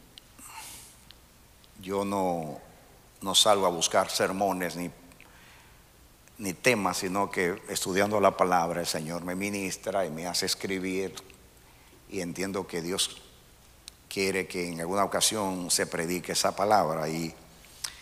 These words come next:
yo he predicado de este,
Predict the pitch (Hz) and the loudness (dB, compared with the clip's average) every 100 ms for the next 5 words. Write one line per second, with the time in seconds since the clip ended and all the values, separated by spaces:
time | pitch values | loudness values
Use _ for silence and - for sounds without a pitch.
0 | - - - - - - - - - - | -20 -20 -20 -20 -20 -20 -20 -20 -20 -20
1 | - - - - - - - 110 117 123 | -20 -20 -20 -20 -20 -18 -2 0 2 0
2 | 107 - 104 95 87 92 - 92 78 | 0 2 4 4 0 -2 -2 -4 -6